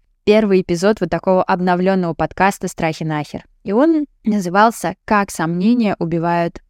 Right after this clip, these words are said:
проекты». В этом эпизоде я рассказывала о том,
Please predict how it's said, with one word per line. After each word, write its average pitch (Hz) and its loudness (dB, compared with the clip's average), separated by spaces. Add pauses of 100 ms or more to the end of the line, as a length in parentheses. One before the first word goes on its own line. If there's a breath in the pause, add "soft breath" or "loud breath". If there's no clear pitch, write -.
проекты». 151 -4 (160)
В 196 0
этом 220 2
эпизоде 262 2
я 202 2
рассказывала 208 0
о - -4
том, 233 0